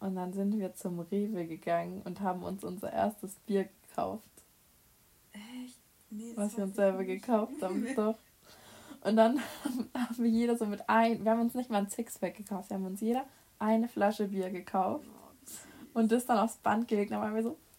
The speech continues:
Speaker 1: „Wir dürfen, wir dürfen.“ Und dann hat er nach unserem Ausweis gefragt und wir beide so, „Hier, wir sind sechzehn.“
Speaker 2: Hä, war das
Speaker 1: Ja.
Speaker 2: hier im Rewe in Tübingen?
Speaker 1: Ja, das war hier im
Speaker 2: Oh, wie
Speaker 1: Rewe.
Speaker 2: süß.
Speaker 1: Und dann haben wir uns an die Steinlach gesetzt und das getrunken.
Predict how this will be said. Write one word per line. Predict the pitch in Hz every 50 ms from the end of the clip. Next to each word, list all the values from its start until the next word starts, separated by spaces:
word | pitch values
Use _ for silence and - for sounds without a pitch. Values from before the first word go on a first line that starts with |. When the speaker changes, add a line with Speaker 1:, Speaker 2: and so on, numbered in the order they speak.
| - - - - _ - - - - - - 605 - - - -
Speaker 1:
„Wir | - - - 403 440
dürfen, | 466 480 - 427 403
wir | 415 392 403
dürfen.“ | - 440 440 453 339
Und | 247
dann | 247 240
hat | 247 254
er | 254
nach | 240 240 233
unserem | 233 220 226 220 -
Ausweis | - 247 240 - 233 226 220
gefragt | - 220 - - 226 220
und | 247 247
wir | 226
beide | - - 220
so, | 226 - 240 - - -
„Hier, | - - 415 427 427 415 403 381
wir | 381 392
sind | 370 392 381 -
sechzehn.“ | - 392 381 403 381 - - - - - - - 330 370 453 - - _ _ - - _ _ _ _ _ - - _ _ _ _ _ _ _ _ _ _ _ - - - - - - - - - 320 311 - - - - -
Speaker 2:
Hä, | 226 202
war | 208 226 233
das | 254
Speaker 1:
Ja. | 233 226 -
Speaker 2:
hier | - 285 262 247
im | 233 233
Rewe | 233 240 240 240 233 226 226 233 247 254 262
in | 240 233 226
Tübingen? | - 254 247 - 254 254
Speaker 1:
Ja, | 247 240 226 226 - -
das | - 233 240 -
war | 240 233
hier | 233 233 226 220
im | 208 208
Speaker 2:
Oh, | 208 202
wie |
Speaker 1:
Rewe. | 196 202 202 202 - -
Speaker 2:
süß. | - - - - 233 220 214
Speaker 1:
Und | 214 220
dann | 220 226 226 233
haben | 233 214 208
wir | 202 202
uns | 208 220
an | - 202 196
die | 202
Steinlach | 220 - - 220 214 226 233 247 254 254
gesetzt | - 247 233 233 226 220 220 - -
und | 202 208
das | 202 196 196
getrunken. | - - 202 - - 196 180 170 151 147 170 196